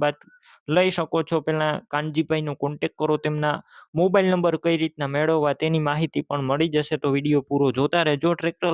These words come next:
લેવા અથવા જોવા જાઓ તો કાનજીભાઈનો કોન્ટેક્ટ કરીને જજો. ટ્રેક્ટર વેચાઈ જશે, તમારે પાછળથી ધક્કો, ખોટો ધક્કો થશે. બેટરી સારી, સ્લિપ સ્ટાર ટ્રેક્ટર,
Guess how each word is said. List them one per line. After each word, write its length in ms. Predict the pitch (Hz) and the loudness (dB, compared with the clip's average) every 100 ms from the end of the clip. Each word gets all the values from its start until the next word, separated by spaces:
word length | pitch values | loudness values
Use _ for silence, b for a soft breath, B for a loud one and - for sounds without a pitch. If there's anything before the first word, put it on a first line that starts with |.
| 165 | 4
લેવા 240 | 180 170 | 2 0
અથવા 220 | 165 156 139 | -2 -4 -2
જોવા 240 | 147 160 151 | -2 -2 0
જાઓ 140 | 156 123 _ b b b _ | -2 -4 _ b b b _
તો 80 | 190 196 | -2 -2
કાનજીભાઈનો 560 | 190 180 185 180 180 170 | -2 -2 0 0 0 -2
કોન્ટેક્ટ 340 | 160 160 170 - | -6 -4 -8 -4
કરીને 240 | 151 151 147 | -2 -2 0
જજો. 180 | 151 - | 0 0
ટ્રેક્ટર 340 | - 156 160 147 | -2 -4 -2 0
વેચાઈ 340 | 143 147 175 151 | 0 0 -2 0
જશે, 200 | 143 147 151 - | -2 -2 -6 -4
તમારે 260 | 147 143 135 | -2 -2 -2
પાછળથી 420 | 131 - 139 143 123 | -6 -6 -8 -8 -6
ધક્કો, 240 | 123 147 - _ _ _ | -8 -8 -10 _ _ _
ખોટો 220 | 139 - 127 | -8 -4 -2
ધક્કો 220 | 123 - - | -2 -2 -4
થશે. 260 | 127 120 190 359 b b b b | -4 -2 -2 -4 b b b b
બેટરી 260 | - 180 202 190 | -4 0 0 0
સારી, 240 | 180 180 | 0 0
સ્લિપ 240 | 156 151 151 | 0 0 0
સ્ટાર 140 | 156 151 | -2 -2
ટ્રેક્ટર, 340 | 151 147 151 | -6 -4 -6